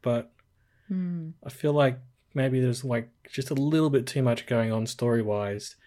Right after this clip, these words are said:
Speaker 1: And the whole point, obviously, is that it's a big cast and you can get big-name actors to do small parts, and they, they love doing it because they get to play interesting characters. But it felt a little bit stretched for me.
Speaker 2: Yeah. Uh, this is bad news for me because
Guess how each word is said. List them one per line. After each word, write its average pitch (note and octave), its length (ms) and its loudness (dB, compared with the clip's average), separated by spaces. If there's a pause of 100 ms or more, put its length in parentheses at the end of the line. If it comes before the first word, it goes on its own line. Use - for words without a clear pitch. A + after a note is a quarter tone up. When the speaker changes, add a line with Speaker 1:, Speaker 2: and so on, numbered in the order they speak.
(400)
Speaker 1:
And D3+ 160 -4
the F3 60 0
whole F3 160 4
point, B2+ 320 0
obviously, A2 480 -4
is G2 80 -10
that - 120 -10
it's G#2 140 -10
a A2+ 60 -8
big A2+ 200 -4
cast G#2 460 -6
and G#2 80 -8
you G2 100 -12
can A2 120 -8
get G#2+ 260 -8 (480)
big-name A#2 320 0
actors G#2+ 300 -6
to - 100 -12
do G#2+ 120 -8
small G#2+ 260 -6
parts, G#2+ 520 -10
and A2+ 80 -8
they, G#2 280 -10
they A#2 100 -8
love G#2 220 -6
doing G#2+ 200 -4
it G2 200 -12
because A2 160 -14
they G#2 180 -10 (260)
get - 120 -16
to - 40 -20
play A2+ 140 -8
interesting A#2 460 -10
characters. B2 560 -8 (960)
But B2+ 200 -2
it B2+ 60 -8
felt D3 260 -2
a C#3+ 40 2
little D#3 320 2
bit C#3+ 160 -2
stretched B2 400 -2
for A2 80 -10
me. G2+ 260 -12 (800)
Speaker 2:
Yeah. F#3 300 -4 (680)
Uh, A#3+ 320 0
this C#4+ 140 -2
is D#4+ 60 -6
bad A#3+ 280 0
news A3 200 2
for - 100 -4
me F#3+ 280 0
because F3 500 -4